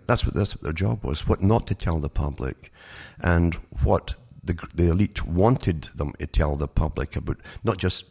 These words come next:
what they talked about, but the implementation of certain things and so on. The press is part of the establishment, always has been part of the establishment. Even in Canada, the, the, the, the, the top guy for the,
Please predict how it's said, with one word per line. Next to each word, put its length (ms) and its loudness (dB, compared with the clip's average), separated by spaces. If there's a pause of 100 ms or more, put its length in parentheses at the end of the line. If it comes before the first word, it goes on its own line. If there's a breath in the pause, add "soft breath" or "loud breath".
what 140 -2
they 60 -10
talked 340 -2
about, 320 0 (300 loud breath)
but 100 -2
the 60 0
implementation 800 -2
of 140 -4
certain 440 -6 (600 soft breath)
things 420 0
and 100 0
so 200 -2
on. 160 2 (500 loud breath)
The 120 2
press 640 2 (420)
is 200 2
part 440 2
of 120 0
the 80 2
establishment, 720 0
always 360 2
has 240 2
been 240 -2
part 260 0
of 60 -10
the 60 -2
establishment. 920 -4 (480 loud breath)
Even 180 4
in 80 4
Canada, 800 2
the, 500 -6
the, 160 -2
the, 180 -2
the, 460 -6
the 80 -10
top 300 -4
guy 220 0
for 140 -10
the, 180 -4